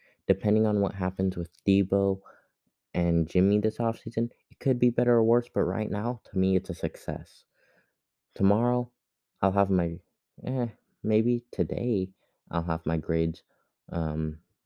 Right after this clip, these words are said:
on the draft, and soon after, I'll have an episode about, uh, what I thought on some of the prospects, and the episode after will be the last episode of the offseason ser-, actually,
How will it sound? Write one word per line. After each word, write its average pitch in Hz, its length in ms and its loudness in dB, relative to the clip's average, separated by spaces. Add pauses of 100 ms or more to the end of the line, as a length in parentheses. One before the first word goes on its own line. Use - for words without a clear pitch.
(140)
on 87 220 2
the 80 80 0
draft, 90 540 -4 (340)
and 180 300 -2
soon 113 300 2
after, 113 460 -6 (200)
I'll 95 320 2
have 98 260 -4
an 101 100 0
episode 101 460 -2
about, 98 340 -2 (540)
uh, 85 360 0 (600)
what 85 180 2
I 82 200 -2
thought 87 380 -4
on 98 140 -4
some 98 180 -2
of 95 60 -4
the - 60 -8
prospects, 90 760 -4 (360)
and 82 340 2
the 78 60 -2
episode - 380 -4
after 90 480 -2 (520)
will 85 140 4
be 82 680 0 (500)
the 82 100 2
last 87 440 -2
episode 98 320 0
of 95 100 2
the 92 60 2
offseason 92 580 -2
ser-, 110 280 0
actually, 104 600 -4